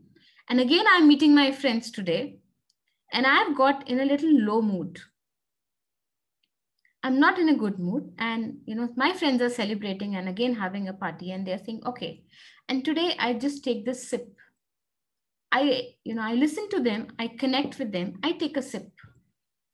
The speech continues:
And in spite of all that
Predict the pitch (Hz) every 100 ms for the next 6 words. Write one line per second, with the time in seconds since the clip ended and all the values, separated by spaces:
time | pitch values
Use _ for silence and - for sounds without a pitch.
0 | _ _ _ _ _ _ _ _ _ _
1 | _ - 294 320 349 427 415 480 480 -
2 | 269 392 392 320 262 349